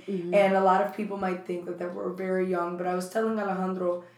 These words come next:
Speaker 2: because obviously I was like, "Oh my God, I have to tell everyone." And immediately my mind goes to
Speaker 1: The
Speaker 2: everybody
Speaker 1: criticisms. <laughs>
Speaker 2: everybody's gonna think I'm too young. But,
Speaker 1: Mm-hmm.
Speaker 2: um,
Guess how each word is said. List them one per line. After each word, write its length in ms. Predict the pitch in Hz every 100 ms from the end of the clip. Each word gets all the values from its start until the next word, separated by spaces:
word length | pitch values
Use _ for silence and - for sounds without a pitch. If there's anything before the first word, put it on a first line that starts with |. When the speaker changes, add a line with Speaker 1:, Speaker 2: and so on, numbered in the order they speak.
| _
Speaker 2:
because 200 | - 190
obviously 460 | 196 208 208 - 190
I 40 |
was 100 | 180
like, 180 | 180 175
"Oh 60 | 175
my 100 | 170
God, 140 | 175
I 100 | 175
have 140 | 170 -
to 80 |
tell 200 | - 202
everyone." 560 | 202 185 180 175 180 185 - _
And 100 | 196
immediately 560 | 196 220 220 208 202 190
my 160 | 180
mind 320 | 180 175 180
goes 320 | 180 175 175 -
to 400 | 180 175 175 - _ _ _ - _ - -
Speaker 1:
The 80 | 196
Speaker 2:
everybody 320 | 185 185 180
Speaker 1:
criticisms. 540 | 208 196 254 226 -
<laughs> 420 | - 214 220 196
Speaker 2:
everybody's 480 | 202 208 220 208 208
gonna 220 | 208 196
think 240 | - 196 190
I'm 140 | 185
too 180 | 185 180
young. 440 | 170 165 156 156 156 _ _ - - -
But, 240 | 185 185
Speaker 1:
Mm-hmm. 140 | 180 180 180 175
Speaker 2:
um, 160 | 175